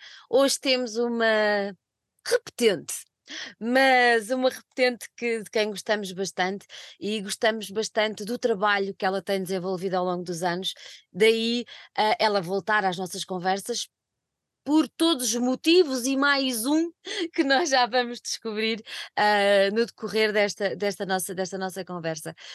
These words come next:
Temos connosco a cantora e multi-instrumentista Rita Braga. Rita, é um prazer enorme ter-te aqui novamente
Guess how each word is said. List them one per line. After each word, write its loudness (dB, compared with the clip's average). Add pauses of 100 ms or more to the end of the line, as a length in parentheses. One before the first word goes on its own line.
(160)
Temos 2
connosco 0
a 0
cantora 2
e -4
multi-instrumentista -2 (340)
Rita -2
Braga. 0 (380)
Rita, 0
é 4
um 2
prazer 2
enorme 0
ter-te 0
aqui -4
novamente -2